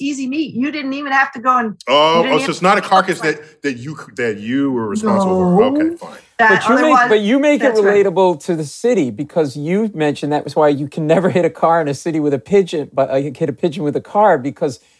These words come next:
Speaker 3: the pigeon instinctively knows how cl-, how close that
Speaker 1: Yeah.
Speaker 3: car is gonna get and then takes off, which is why
Speaker 1: Right.
Speaker 3: I've been, I've been flooring it at these pigeons my whole life and I haven't been able to kill
Speaker 2: Oh,
Speaker 3: one.
Speaker 2: can I, I got, wait, I got a fast story. Can I tell a story?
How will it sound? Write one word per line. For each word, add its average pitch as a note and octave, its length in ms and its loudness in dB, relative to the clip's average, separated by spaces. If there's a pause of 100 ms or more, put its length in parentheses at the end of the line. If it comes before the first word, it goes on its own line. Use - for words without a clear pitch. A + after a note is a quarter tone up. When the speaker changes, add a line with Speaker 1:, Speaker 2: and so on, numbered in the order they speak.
(140)
Speaker 3:
the D3 80 -4
pigeon F#3 420 -2 (100)
instinctively D#3+ 680 -4
knows D#3 440 2 (220)
how F3+ 320 2
cl-, - 240 -14
how E3+ 220 0
close F3 340 -4
that E3+ 60 0
Speaker 1:
Yeah. F#3+ 160 0
Speaker 3:
car D#3 100 0
is C#3+ 120 -2
gonna D3 180 -4
get D#3 260 0
and C#3 140 -4
then C#3+ 120 -2
takes - 360 -4
off, - 160 -2
which D#3+ 240 -4
is C3+ 100 -4
why D#3 220 4
Speaker 1:
Right. C#3 40 0 (100)
Speaker 3:
I've G3 80 0
been, D#3 180 -2 (240)
I've A3 140 4
been F3+ 100 0
flooring G#3 580 2
it C3 160 -6
at D3 100 -10
these D#3+ 200 -6
pigeons F#3 420 0
my D#3 140 0
whole G#3 260 6
life F#3 420 4
and D#3 80 -4
I D3 100 -2
haven't F3+ 260 0
been G3 80 2
able E3+ 180 0
to D3 80 -2
kill G#3 260 0
Speaker 2:
Oh, D#3+ 100 6
Speaker 3:
one. C#4+ 140 2
Speaker 2:
can C4+ 180 2
I, G3 180 -2
I - 20 -4
got, - 220 -6
wait, F#3+ 180 -2
I F3 80 -2
got F#3+ 120 -4
a F#3 40 -4
fast F#3 240 -8
story. F3+ 240 -8
Can - 140 -12
I E3+ 60 -8
tell G#3+ 200 -12
a A3 60 -12
story? B3+ 260 -10